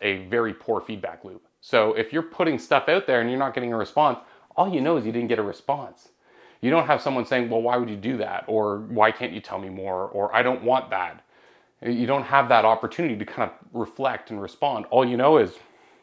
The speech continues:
no one called back. And, uh, speaking as someone who's spent, sent out many tens of thousands of flyers which didn't garner a response,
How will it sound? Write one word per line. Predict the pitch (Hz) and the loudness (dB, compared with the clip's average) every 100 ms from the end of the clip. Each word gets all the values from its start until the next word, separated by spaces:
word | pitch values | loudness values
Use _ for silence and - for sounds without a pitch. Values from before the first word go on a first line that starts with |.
| - | -8
no | 123 120 | 0 0
one | 127 | 0
called | - 117 110 98 _ - | 0 0 0 -4 _ -4
back. | 101 90 - - _ _ _ _ _ _ _ - | -4 -4 -16 -20 _ _ _ _ _ _ _ -2
And, | 110 110 | -2 -2
uh, | 101 | -6
speaking | - - 143 | -8 -8 -4
as | 123 104 | -4 -2
someone | 117 101 | -4 -4
who's | 110 104 | -6 -4
spent, | 123 117 - | -4 -4 -6
sent | _ 117 107 | _ -2 0
out | 101 | 0
many | 101 131 147 | 0 -2 -2
tens | 104 - 127 123 | -6 -4 -4 -2
of | 107 | -2
thousands | - 113 107 98 | -2 -2 -2 -6
of | 95 | -8
flyers | - 110 107 | -6 -2 -2
which | 98 - | -6 -8
didn't | 131 147 110 | -6 -4 -2
garner | 110 110 107 | -2 -2 -2
a | 98 | -4
response, | 92 - 170 165 - | -6 -4 -2 0 -4